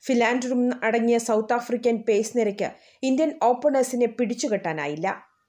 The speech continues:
താളം കണ്ടെത്തി കഴിഞ്ഞാൽ ഇന്ന് ലോക ക്രിക്കറ്റിൽ തന്നോളം മനോഹരമായി ബാറ്റ് ചെയ്യുന്ന മറ്റൊരു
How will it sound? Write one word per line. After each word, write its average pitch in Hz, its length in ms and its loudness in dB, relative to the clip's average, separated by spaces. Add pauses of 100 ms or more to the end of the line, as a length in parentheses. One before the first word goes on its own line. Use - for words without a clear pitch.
(200)
താളം 349 420 2
കണ്ടെത്തി 269 300 -2
കഴിഞ്ഞാൽ 214 480 0
ഇന്ന് 220 220 0
ലോക 247 300 2
ക്രിക്കറ്റിൽ 240 460 -2
തന്നോളം 277 720 0
മനോഹരമായി 233 680 0
ബാറ്റ് 214 440 -4
ചെയ്യുന്ന 214 460 -4
മറ്റൊരു 269 520 -2